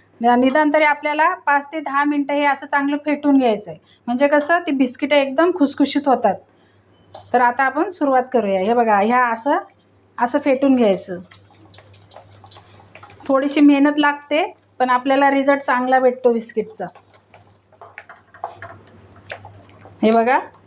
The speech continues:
ह्याचा कलर थोडा चेंज होत चाललेला आहे. हे आपल्याला ह्या, हे तलवा आहे ना आपल्या हाताचा, ह्याने हे असं फेटून घ्यायचं आहे, म्हणजे कसं,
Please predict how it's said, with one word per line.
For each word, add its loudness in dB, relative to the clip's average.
ह्याचा 0
कलर 2
थोडा 2
चेंज 0
होत 4
चाललेला 2
आहे. 4
हे -2
आपल्याला 0
ह्या, 0
हे 2
तलवा 2
आहे 0
ना 2
आपल्या 0
हाताचा, 0
ह्याने 0
हे 2
असं -2
फेटून 2
घ्यायचं 0
आहे, -4
म्हणजे 4
कसं, 2